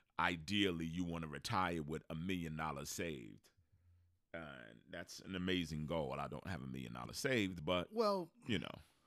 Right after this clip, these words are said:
Speaker 2: here's the deal. When they talk about that, really, 'cause I know a couple of guys that retired and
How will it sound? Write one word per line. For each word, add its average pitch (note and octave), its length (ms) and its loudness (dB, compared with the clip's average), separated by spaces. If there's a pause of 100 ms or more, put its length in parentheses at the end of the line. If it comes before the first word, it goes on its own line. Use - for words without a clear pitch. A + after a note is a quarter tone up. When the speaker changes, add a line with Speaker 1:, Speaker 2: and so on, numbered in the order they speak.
(180)
Speaker 2:
here's G3 200 -6
the B2 180 -14
deal. G2 260 -16
When B2 120 -8
they A3 100 -4
talk C3 280 -6
about G2+ 320 -12
that, G2 280 -14 (100)
really, G#2+ 180 -14
'cause C3 140 -12
I D#3+ 100 -2
know F3 180 2
a C3 60 -2
couple C3+ 260 -6
of A#2+ 80 -8
guys A#2 260 -8
that A2 160 -14
retired A#2 380 -12
and G#2+ 100 -8